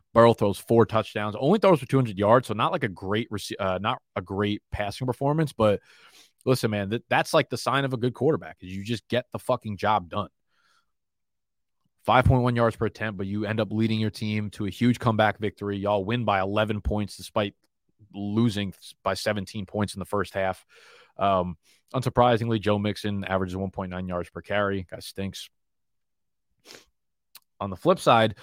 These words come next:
I mean, this was the best game that Brady's had in a minute. Same thing with his receivers. Uh, the backfield is just atrocious, man. Fournette does catch four balls, but, like, they continuously just go, like, ten for forty on the ground between them two.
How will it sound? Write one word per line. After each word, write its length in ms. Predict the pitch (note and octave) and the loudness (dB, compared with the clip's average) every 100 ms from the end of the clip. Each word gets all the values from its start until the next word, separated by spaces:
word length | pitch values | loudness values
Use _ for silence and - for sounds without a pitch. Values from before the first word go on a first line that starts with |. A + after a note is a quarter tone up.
| - - | -20 0
I 60 | C3+ | 4
mean, 80 | F#3 | 6
this 100 | G#3+ | 4
was 100 | G3 | 4
the 80 | |
best 220 | C3 D3 - | 6 6 6
game 160 | B2+ | 2
that 100 | A#2 | 2
Brady's 280 | F#2+ A2+ G#2+ | 2 2 2
had 260 | G#2+ G#2+ A2+ | 2 2 2
in 120 | G2+ | 0
a 40 | |
minute. 320 | F#2 G#2+ B2+ - - | -2 0 0 -2 -6
Same 180 | A2+ G#2+ | -4 -2
thing 140 | A2+ | -2
with 80 | G#2+ | -2
his 180 | G#2 F2 | -4 -6
receivers. 600 | F2 G#2 A2 C3+ C3 - _ _ _ - | -6 -2 0 0 -2 -12 _ _ _ -6
Uh, 200 | F#2+ F#2+ | -2 0
the 120 | E2+ | -2
backfield 520 | F2+ A#2+ D3 A#2+ G#2+ | 0 2 2 0 0
is 120 | G2 - | 0 -8
just 380 | - G#2 - | -8 -8 -8
atrocious, 520 | - - F#2+ - E2+ - | -10 -8 -6 -8 -12 -12
man. 300 | F2+ F2+ F2+ _ _ - | -12 -12 -14 _ _ -6
Fournette 300 | A#2+ C3+ A#2+ | -2 0 0
does 180 | A2+ - | 0 0
catch 240 | A2 - | -2 0
four 220 | - G#2+ | 2 2
balls, 340 | F2+ G2 A2+ G2 | 4 4 4 2
but, 80 | |
like, 240 | G2 G2 F2+ | -2 -2 0
they 100 | B2 | -2
continuously 600 | E3+ - B2 A#2+ G#2 G#2 | -2 -2 -2 -2 -2 -4
just 160 | G2 - | -4 -2
go, 100 | G2+ | -2
like, 140 | F2+ | -2
ten 220 | - G#2+ | -4 -4
for 100 | F#2+ | -4
forty 300 | F#2 G2+ F#2+ | -4 -2 -2
on 100 | F#2 | -2
the 60 | F2 | -6
ground 340 | F2 F2+ F2 | -8 -8 -8
between 280 | E2+ - G2 | -10 -8 -6
them 180 | F#2 F2 | -6 -6
two. 260 | - F2+ | -8 -8